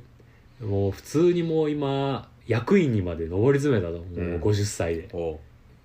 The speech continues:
Speaker 1: 地位を得たけど、でも、ずっと一人っきりや。っていう人もいるやん、多分。
Speaker 2: うん。もう仕事しかしてこなかった、
Speaker 1: そうそうそうそう。
Speaker 2: みたいな人ね。
Speaker 1: で、よりかは、そんなめっちゃ仕事頑張ったわけじゃないけど、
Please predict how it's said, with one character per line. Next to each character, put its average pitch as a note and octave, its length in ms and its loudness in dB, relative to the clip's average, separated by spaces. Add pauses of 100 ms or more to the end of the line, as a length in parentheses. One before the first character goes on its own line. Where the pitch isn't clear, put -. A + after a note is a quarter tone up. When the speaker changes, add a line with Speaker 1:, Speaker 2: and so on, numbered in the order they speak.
Speaker 1:
地 G#3+ 240 2
位 A#2+ 40 6
を F#2+ 40 4
得 G#2+ 140 4
た A#2 120 0
け F2+ 100 -6
ど、 G#2 220 -2 (840)
で E3 80 6
も、 F#2+ 300 0 (760)
ず A#2 180 -4
っ - 40 -12
と G#2+ 100 -2
一 G#2 220 0
人 F#2+ 100 -2
っ - 40 -16
き - 120 -8
り F2+ 100 -2
や。 D2 60 -8
っ - 40 -14 (420)
て - 80 2
い C#3+ 40 6
う - 20 0
人 - 120 2
も G2+ 60 2
い F#2+ 80 2
る F#2 60 0
や E2 80 -4
ん、 - 20 -10
多 D#2+ 120 -8
分。 D2+ 120 -12 (560)
Speaker 2:
う F#2 40 -8
ん。 D#2 220 -8 (260)
も D#2+ 100 -8
う D#2+ 40 -6
仕 F#2 200 -4
事 F2 300 -2
し - 140 -8
か D#2 280 -10
し - 100 -14
て - 80 -8
こ - 180 -10
な - 20 -
か F#2+ 40 -8
っ E2 40 -12
た、 E2 80 -12
Speaker 1:
そ - 100 -16
う - 40 -12
そ - 60 -6
う F#2+ 40 -6
そ F2+ 60 -14
う - 0 -
そ - 20 -14
う。 - 20 -14
Speaker 2:
み - 80 -12
た - 80 -14
い - 60 -16
な - 60 -18
人 - 200 -18
ね。 D3+ 80 -14 (1000)
Speaker 1:
で、 D#3+ 120 -4
よ F#3 100 2
り F3+ 100 -4
か F3 140 -2
は、 F#3 320 -2
そ - 220 -2
ん A3+ 100 6
な A3+ 80 6
め G3 140 4
っ G#3+ 60 -2 (200)
ち - 80 0
ゃ G#3 60 4
仕 G3+ 100 4
事 G#3+ 220 8
頑 G#3 160 4
張 A3+ 80 4
っ A3 80 -6
た C3+ 100 6
わ A#2+ 80 6
け A2+ 60 4
じ G2+ 80 4
ゃ G2 40 2
な G#2+ 120 2
い D3+ 80 -2
け A#2 100 2
ど、 B2 380 0